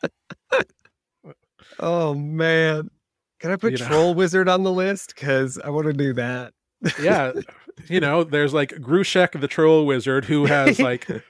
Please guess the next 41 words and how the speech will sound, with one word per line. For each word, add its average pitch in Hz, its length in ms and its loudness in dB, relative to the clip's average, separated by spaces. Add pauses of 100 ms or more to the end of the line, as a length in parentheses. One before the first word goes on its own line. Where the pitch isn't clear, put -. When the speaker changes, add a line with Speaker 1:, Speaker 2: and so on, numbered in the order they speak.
(340)
Speaker 2:
become 202 420 2
the 165 80 0
predominant 151 640 -2
troll 143 480 2
in 135 80 -6
his 135 220 -4
area 143 360 0
because 135 380 -4
he's 135 160 -4
just - 240 -6
killed 180 260 0
all 135 140 2
the 120 100 -6
other 135 180 -4
trolls 127 320 -4
to 135 100 -10
use 131 280 0
them 127 140 -6
as 120 120 -8
early 135 240 -4
warning 127 360 -6
triggers 113 380 -10
or 113 80 -8
whatever. 107 420 -12 (1000)
Speaker 1:
Oh, 131 360 -2
man. 110 760 0 (440)
Speaker 2:
I 151 80 -2
like 208 180 4
this 151 140 -2
idea. 147 340 0
I'm 127 100 -6
glad 170 200 6
we've 233 120 2
talked 160 200 -2
about 123 220 -6
this. 98 240 -16
I'm 123 80 -14
gonna 147 140 -10
use 147 200 -6
this. 214 320 4
Speaker 1:
<laughs> - 40 -10